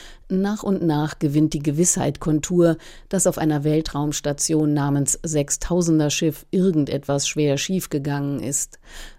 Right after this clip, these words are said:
So warnt ein Befragter in seiner Zeugenaussage die anonym bleibenden Mitglieder des Ausschusses, die sich auf dem Raumschiff eingefunden haben.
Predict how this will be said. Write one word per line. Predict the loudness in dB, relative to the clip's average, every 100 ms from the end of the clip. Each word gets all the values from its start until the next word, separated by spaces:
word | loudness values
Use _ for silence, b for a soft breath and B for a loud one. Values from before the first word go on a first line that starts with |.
| -6
So | -2 0 2
warnt | 2 0 0
ein | -2 -2
Befragter | -2 -2 -2 -2 -2 0
in | 0
seiner | 0 2 0 0
Zeugenaussage | 2 4 4 4 2 2 0 2 2 0
die | -2 -2
anonym | 0 2 4 4 4
bleibenden | 2 2 2 0 0
Mitglieder | -2 -2 -2 0 0
des | -2
Ausschusses, | 0 -2 -2 -2 -4 0 -2 -2
die | -2
sich | -2 0
auf | -2
dem | 2 2
Raumschiff | 2 2 2 0 -2
eingefunden | -2 0 0 -2 -2 -2 -2 -2
haben. | -2 -2 -2 -2 -4